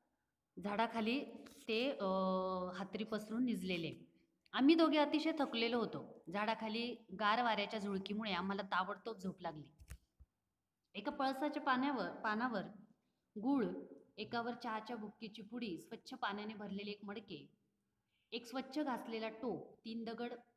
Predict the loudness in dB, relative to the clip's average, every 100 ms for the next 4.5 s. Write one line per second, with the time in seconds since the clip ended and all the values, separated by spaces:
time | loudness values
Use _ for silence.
0 | _ -6 -4 -4 -6 -8 -4 -4 -4 -6
1 | -8 -10 -10 -10 -8 -4 -4 -4 -6 -6
2 | -4 -6 -8 -8 -10 -8 -6 -4 -4 -4
3 | -4 -8 -12 -8 -6 -6 -10 -10 -10 -10
4 | -10 -12 -12 -12 -12